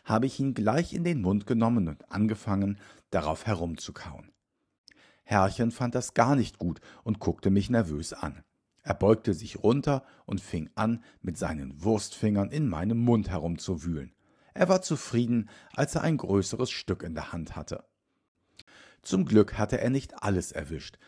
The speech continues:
so dass ich fröhlich weiterkauen konnte. Wieder guckte Herrchen nervös und wieder näherten sich seine Wurstfinger meinem Mund.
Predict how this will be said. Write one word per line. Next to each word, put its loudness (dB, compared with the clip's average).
so 4
dass 2
ich -12
fröhlich 2
weiterkauen -4
konnte. -14
Wieder 2
guckte -4
Herrchen -4
nervös 2
und -2
wieder 6
näherten 4
sich -2
seine -4
Wurstfinger 0
meinem 0
Mund. -6